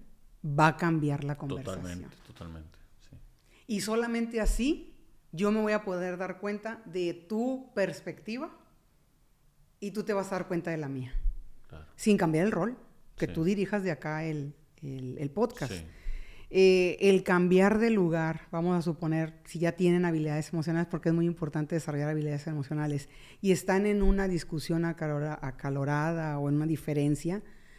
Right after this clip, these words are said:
Speaker 1: pidan tiempo y cámbiense de sillas.
Speaker 2: Órale.
Speaker 1: Con total honestidad y respeto. Muy importante. No como farsa de que a ver si funciona, no. Con total honestidad y respeto, cámbiate de silla a la otra.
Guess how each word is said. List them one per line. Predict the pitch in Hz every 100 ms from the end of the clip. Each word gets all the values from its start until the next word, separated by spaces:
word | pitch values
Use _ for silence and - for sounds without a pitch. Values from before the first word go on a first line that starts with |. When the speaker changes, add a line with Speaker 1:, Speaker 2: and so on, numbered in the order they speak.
| - -
Speaker 1:
pidan | 202 208 208
tiempo | 208 202 202 226 220
y | 185
cámbiense | - 180 185 196 190 165
de | 143
sillas. | - 175 175 143 - - - - - - -
Speaker 2:
Órale. | - 92 95 -
Speaker 1:
Con | 185 180
total | 180 170 175 208
honestidad | 226 226 170
y | 170
respeto. | 165 - 135 - - - _ _ -
Muy | 175 185 226
importante. | 233 202 160 143 131 127 - - _ _ _ _ -
No | 175
como | 208 214
farsa | 208 165 165 165 170 156
de | 147
que | 156
a | 156
ver | 160
si | 156
funciona, | 190 175 147 139 131
no. | 131 123 - - - _ _ _ _
Con | 175 170
total | 170 170 - 220
honestidad | 247 214 185 190
y | 208
respeto, | 185 - 165 156 151 - _ _ - - - -
cámbiate | 180 214 226 214
de | 180 151
silla | - 185 190 190 170 151 -
a | 139
la | 139
otra. | 147 175 185 139